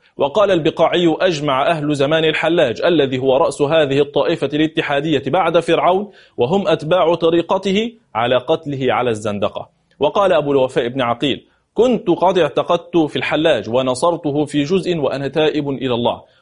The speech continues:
وقد قتل بإجماع فقهاء عصره فأصابوا وأخطأ هو وحده، فليس لأحد بعد هذا أن يقول: 'قتل الحلاج مظلوما'، أو أن خصومه وحساده وشوا به عند السلطان فقتله، إذ الجو العلمي والاجتماعي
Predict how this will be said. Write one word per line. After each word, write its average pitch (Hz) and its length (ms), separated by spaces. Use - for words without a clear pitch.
وقد 123 320
قتل 151 500
بإجماع 135 580
فقهاء 143 520
عصره 139 500
فأصابوا 156 840
وأخطأ 151 540
هو 165 260
وحده، 135 380
فليس 156 480
لأحد 156 420
بعد 147 300
هذا 156 440
أن 160 80
يقول: 180 420
'قتل 190 300
الحلاج 170 500
مظلوما'، 160 580
أو 151 160
أن 190 220
خصومه 170 520
وحساده 175 640
وشوا 175 560
به 175 320
عند 170 220
السلطان 175 520
فقتله، 156 600
إذ 160 160
الجو 175 500
العلمي 165 480
والاجتماعي 175 800